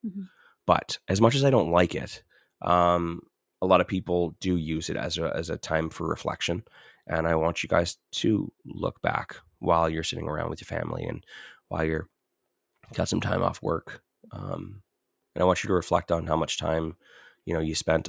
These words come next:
Speaker 2: on your goals. Did you do everything that you were supposed to do? Did you spend as much time with the people that you love? Did you do the things that were, were really,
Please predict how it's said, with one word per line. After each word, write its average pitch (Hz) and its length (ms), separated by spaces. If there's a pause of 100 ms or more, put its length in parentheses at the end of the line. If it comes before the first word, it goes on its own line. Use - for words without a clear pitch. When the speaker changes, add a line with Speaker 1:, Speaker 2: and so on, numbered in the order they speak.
Speaker 2:
on 82 120
your 87 100
goals. - 420 (140)
Did 87 240
you 80 440 (120)
do 85 200
everything 82 340
that - 80
you - 100
were - 60
supposed - 380
to - 60
do? - 220 (400)
Did 90 240
you 90 220
spend 87 340
as 82 120
much 82 200
time 80 160
with 80 100
the - 60
people 85 240
that 87 140
you - 80
love? 80 380
Did 80 180
you 76 60
do 82 140
the 85 100
things 82 280
that 73 120
were, 80 180
were 78 200
really, 80 360